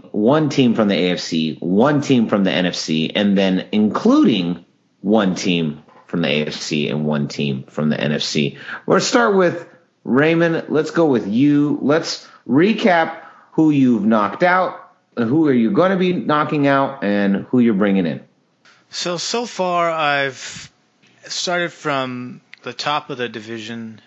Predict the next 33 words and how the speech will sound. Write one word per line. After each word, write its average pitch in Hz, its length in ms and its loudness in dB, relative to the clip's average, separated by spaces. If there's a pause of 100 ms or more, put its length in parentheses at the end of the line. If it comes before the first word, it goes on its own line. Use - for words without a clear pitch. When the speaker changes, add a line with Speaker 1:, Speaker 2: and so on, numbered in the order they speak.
(180)
Speaker 2:
in 110 500 -14
A 135 160 -6
F 127 80 -8
C. 127 180 -10
We'll 123 100 -10
start 170 220 -10
with 143 80 -8
the 135 120 -10
A 131 60 -4
F 127 80 -10
C. 127 220 -8
I 117 40 -8
started 156 320 -8
in 127 80 -8
the 117 220 -12
East, - 340 -12 (540)
beginning 123 320 -8
with 113 100 -10
the 113 80 -12
Patriots, 123 560 -12
obviously 110 400 -12
with 101 160 -16
their 98 180 -14
undefeated 98 520 -16
run, 98 340 -14 (400)
though 101 500 -10 (540)
in 107 240 -14
overtime 104 720 -10
question 101 520 -12
right 95 180 -16
now 101 240 -14
in 95 100 -16
Denver. 101 440 -14